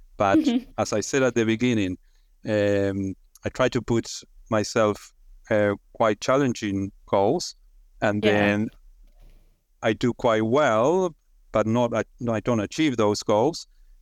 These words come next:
Speaker 1: but I still feel, feel okay because I knew that I was, uh, putting a, a lot of pressure to me. So,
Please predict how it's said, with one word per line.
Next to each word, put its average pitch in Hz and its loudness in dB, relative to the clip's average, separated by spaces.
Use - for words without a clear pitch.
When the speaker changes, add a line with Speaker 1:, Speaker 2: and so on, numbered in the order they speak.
Speaker 1:
but 107 2
I 101 2
still 110 -2
feel, 104 0
feel 123 -2
okay 107 2
because 98 -2
I 104 0
knew 104 0
that 95 0
I 104 -4
was, 98 -8
uh, 101 -8
putting - -12
a, 104 0
a - 2
lot 110 2
of - -6
pressure 127 -2
to - -12
me. 101 -6
So, 131 0